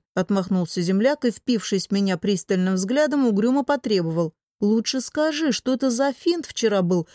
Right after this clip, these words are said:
с пылевыми вихрями? Почему ты не дала мне помешать Кавендев у тебя забрать?" "Ну вот, все-таки обиделся", — вздохнула я и приуныла.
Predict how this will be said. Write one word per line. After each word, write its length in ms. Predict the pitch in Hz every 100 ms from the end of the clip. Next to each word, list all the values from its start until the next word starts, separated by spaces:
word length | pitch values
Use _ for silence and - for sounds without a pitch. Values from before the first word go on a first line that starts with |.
| _
с 160 | -
пылевыми 560 | - 262 254 240 220 190
вихрями? 640 | 208 240 - 170 156 - _ _ -
Почему 520 | 175 - 226 240 294
ты 120 | 226
не 120 | 196
дала 340 | 170 208 254 233
мне 160 | 180
помешать 540 | 170 180 220 - 208 -
Кавендев 600 | 208 254 269 208 165 -
у 40 |
тебя 320 | 160 170 190
забрать?" 560 | 214 254 240 247 156 - _ _ _ _
"Ну 220 | 302 339
вот, 200 | 302 320
все-таки 420 | - 339 349 -
обиделся", — 680 | 254 208 220 208 226 - 233
вздохнула 540 | 214 202 214 220 214 214
я 240 | 220 277
и 40 |
приуныла. 640 | 254 220 208 185 190 190